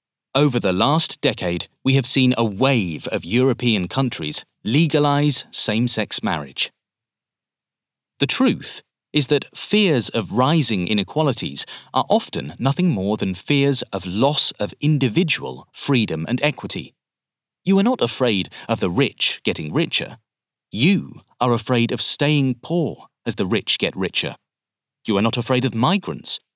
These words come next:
coming to your country and getting jobs. You are afraid that you won't be able to find one.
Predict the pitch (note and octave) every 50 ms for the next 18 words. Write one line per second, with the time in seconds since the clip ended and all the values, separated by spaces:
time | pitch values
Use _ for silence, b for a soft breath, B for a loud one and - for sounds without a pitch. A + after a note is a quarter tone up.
0 | _ - D3+ D3 C#3+ B2+ A2+ - G#2+ A2 G#2 - C#3+ C#3 C3+ B2 - G#2 F#2 F2
1 | E2+ D#2+ C3 B2+ - A2 F2+ E2+ D2 - B2 D3 - - - A#2+ B2 - - _
2 | _ _ _ _ _ _ _ - C3 C#3+ F3 G3 F#3 - - C#3+ C#3+ C#3 C#3 -
3 | - C#3+ C3+ - A2+ A2 C3 D#3+ F3 A#2 D2+ E2+ - - _ - B2 B2+ A#2 -
4 | C3 A2+ F#2+ F2+ - F2+ - B2 - - C3+ C3+ C#3 C3 G2 E2 D#2 C#2 B1+ -
5 | -